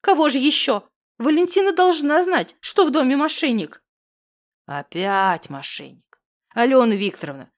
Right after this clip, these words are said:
когда же вам уже надоест?» «Я иду пить чай», отрезала я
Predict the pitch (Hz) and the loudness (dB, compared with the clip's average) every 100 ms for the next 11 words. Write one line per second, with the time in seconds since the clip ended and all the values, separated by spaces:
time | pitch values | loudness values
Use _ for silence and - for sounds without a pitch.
0 | - 247 233 269 220 202 208 269 202 185 | -2 0 2 2 2 0 0 2 0 -2
1 | 208 190 196 196 196 160 - _ _ _ | -4 -2 -4 -2 -4 -4 -14 _ _ _
2 | _ _ _ _ - 247 370 453 254 226 | _ _ _ _ -8 -4 0 0 0 -4
3 | - 415 _ - - 240 190 - _ _ | -4 -8 _ -4 0 0 -2 -10 _ _
4 | _ _ _ 262 262 262 220 233 233 226 | _ _ _ -8 -4 -4 0 -2 -2 0
5 | 359 370 | -2 -2